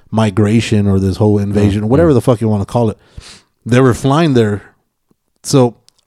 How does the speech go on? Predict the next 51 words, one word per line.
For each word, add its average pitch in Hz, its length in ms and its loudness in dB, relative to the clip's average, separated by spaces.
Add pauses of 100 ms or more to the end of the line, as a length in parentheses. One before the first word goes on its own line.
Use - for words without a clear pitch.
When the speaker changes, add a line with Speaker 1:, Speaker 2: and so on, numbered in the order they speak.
(120)
Speaker 1:
and 139 160 2
you 175 80 4
could - 160 -4
tell 165 300 0
who 170 100 2
they 131 160 2
are 160 260 0 (480)
'cause 135 140 0
they 135 80 4
have 165 180 0
a 160 60 0
little, 175 260 2
little 139 260 0
certain 143 440 -2
plastic 151 440 -4 (100)
bag 151 420 -2 (400)
that 110 160 -4
says 135 420 2
fucking, 131 440 0
uh, 101 260 -4 (580)
Department 147 480 0
of 120 80 2
Homeland 143 420 0
Security. 151 720 0
Speaker 2:
What 127 80 -14
the 107 80 -10
fuck? 113 180 -8 (140)
Speaker 1:
Yeah, 127 240 2
they're 113 140 2
clear 165 260 2
plastic 160 420 -4
bags. 117 360 2
They 110 120 0
Speaker 2:
Mm. 104 40 2
Speaker 1:
say 120 320 0
Department 123 580 -2
of 117 60 0
Homeland 139 340 0
Security. 135 540 2 (440)
There's 117 140 2
got, 127 160 0
like, 117 160 -4
all 123 140 -2
kinds 127 260 0
of 104 80 0
fucking 117 360 -2
typed 131 220 -2
out 113 160 0
numbers 127 320 2
on 135 200 0
it. 135 180 -4